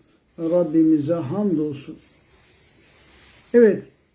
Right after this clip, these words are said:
değerli kardeşlerim, bir Fatiha, üç İhlas-ı Şerif okuyarak kainatın efendisi, gönüller sultan Nur Muhammed aleyhissalatu vesselam'ın ruhu paki hallerine, ehl-i beytin, âl ve ashabına,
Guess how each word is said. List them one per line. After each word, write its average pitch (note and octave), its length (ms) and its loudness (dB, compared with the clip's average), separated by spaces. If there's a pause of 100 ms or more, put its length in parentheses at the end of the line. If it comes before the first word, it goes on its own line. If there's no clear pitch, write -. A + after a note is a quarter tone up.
(300)
değerli F3+ 300 0
kardeşlerim, E3+ 680 -2
bir G3+ 140 -2
Fatiha, E3 420 -4
üç E3 200 -4
İhlas-ı F3 680 0
Şerif F3 400 -2
okuyarak F3 460 0 (640)
kainatın F#3+ 600 0
efendisi, F3 460 -2
gönüller E3+ 400 -2 (100)
sultan F3 480 -2
Nur E3 100 0
Muhammed F3+ 600 -2
aleyhissalatu G3+ 960 0
vesselam'ın G#3 600 0
ruhu G3 280 0
paki G3 340 -2
hallerine, F#3+ 400 -2
ehl-i F3 240 -6
beytin, F#3 280 -4
âl F3+ 200 -6
ve F3 80 0
ashabına, G#3 560 0